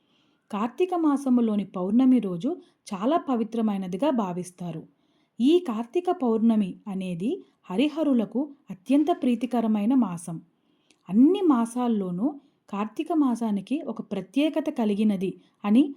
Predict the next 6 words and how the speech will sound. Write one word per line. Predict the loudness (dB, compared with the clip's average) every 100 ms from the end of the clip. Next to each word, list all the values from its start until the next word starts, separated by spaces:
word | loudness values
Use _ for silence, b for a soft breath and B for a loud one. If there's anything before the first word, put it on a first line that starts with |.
| -6 2
వేదాలు, | 4 6 4 2 0 -4 -2
పురాణాలు | 0 2 2 2 -2 -4 -4 -2
చెబుతున్నాయి. | -2 -4 -4 -6 -8 -16 _ _ _ _ _ 0
ఈ | 4 6
మాసంలో | 6 4 0 2 2 2 -2
ప్రతిరోజు | -4 -8 -8 0 6 6 6 2 0 -4